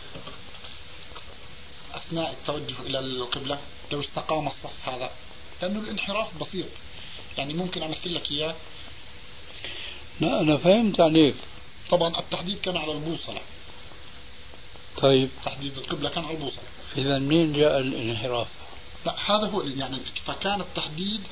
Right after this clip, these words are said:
Speaker 1: عن
Speaker 2: آه، فيما بعد يعني.
Speaker 1: يعني وضع ال-، وضع البيت ما، ما ب-، ما بنينا البيت مسجد.
Speaker 2: أقو-،
Speaker 1: استأجرنا
Speaker 2: أقول يعني
Speaker 1: مم.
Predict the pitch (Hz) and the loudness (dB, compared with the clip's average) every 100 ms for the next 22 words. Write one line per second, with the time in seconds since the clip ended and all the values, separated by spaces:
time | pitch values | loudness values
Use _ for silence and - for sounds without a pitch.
0 | - - - 175 156 151 175 147 143 165 | -10 -10 -6 8 10 10 8 8 10 12
1 | 175 131 117 104 95 - 151 214 180 160 | 12 12 8 4 2 -4 2 2 2 0
2 | 160 156 - 180 175 156 147 165 160 180 | 0 -2 0 0 2 -2 0 0 0 -4
3 | 170 170 202 - 180 196 226 196 196 214 | -4 -4 -8 -6 0 6 6 4 2 2
4 | 196 190 160 156 175 151 160 - 143 143 | 2 2 0 -2 -2 -4 -4 -2 2 4
5 | 240 175 147 135 190 196 180 151 143 127 | 10 10 10 8 12 12 12 12 12 12
6 | 127 123 123 147 | 6 6 2 0